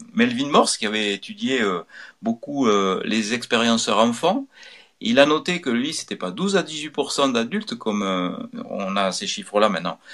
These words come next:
chez les expérienceurs, euh, adultes. Chez les, euh, enfants, c'est soixante-cinq pour cent des enfants qui font des arrêts cardiaques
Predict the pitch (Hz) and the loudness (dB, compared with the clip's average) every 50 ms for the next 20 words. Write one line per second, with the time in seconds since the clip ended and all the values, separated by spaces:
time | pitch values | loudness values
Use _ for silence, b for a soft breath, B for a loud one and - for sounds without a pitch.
0 | B B B B B - - 104 101 101 107 - - - 104 101 107 104 104 95 | B B B B B -6 -4 -2 -2 -2 -2 0 2 2 4 6 6 4 4 2
1 | - 101 95 90 87 87 87 85 82 82 82 - - 98 110 156 196 214 - - | 0 0 0 0 0 -2 -4 -4 -6 -6 -4 -4 -2 -2 -2 -2 -2 -2 -4 -8
2 | - _ _ - - - _ _ _ _ _ _ _ _ - - - - 165 160 | -14 _ _ -20 -20 -20 _ _ _ _ _ _ _ _ -6 -2 0 2 4 6
3 | 160 156 147 139 127 117 110 101 98 104 117 131 127 - - 208 226 - - 147 | 8 8 8 8 8 6 6 4 2 0 -2 -4 -4 -2 -2 -2 -2 -2 -2 -2
4 | 131 127 - - - - - 196 214 185 - - 196 170 143 - - 190 190 160 | -4 -4 -6 -8 -10 -6 -4 -4 -2 -2 -4 -4 -6 -6 -6 -6 -4 -4 -6 -6
5 | - - 143 131 - - 196 175 165 - 113 113 113 127 127 233 - 160 156 143 | -8 -14 -12 -10 -10 -8 -8 -8 -8 -10 -8 -6 -4 -4 -6 -4 -4 -4 -4 -4
6 | 135 117 - 127 123 123 117 120 113 117 117 - 113 107 113 135 165 160 - | -4 -6 -4 -4 -2 0 0 0 0 0 2 0 0 0 2 0 -2 -2 -4